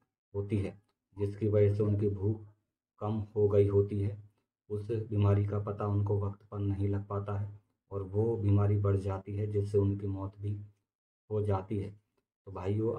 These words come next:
आज मैं आपको कुछ जांचों को बताने जा रहा हूँ, जिन्हें अगर आप करा लेते हैं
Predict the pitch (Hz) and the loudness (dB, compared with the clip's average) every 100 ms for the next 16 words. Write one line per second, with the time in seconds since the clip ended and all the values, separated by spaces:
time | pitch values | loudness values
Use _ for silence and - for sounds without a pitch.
0 | 101 101 101 104 101 95 - 107 104 104 | 2 2 4 4 4 2 -2 -10 -8 -10
1 | 101 98 101 98 - 101 104 101 101 101 | -8 -4 -2 -4 -4 -6 -4 -4 -4 -4
2 | 98 98 95 98 98 - _ _ _ _ | -6 -4 -6 -6 -6 -12 _ _ _ _
3 | _ _ - 104 107 101 98 104 104 - | _ _ -4 -4 -4 -4 -2 0 0 -2
4 | 95 104 101 101 98 98 | -2 2 2 0 -4 -8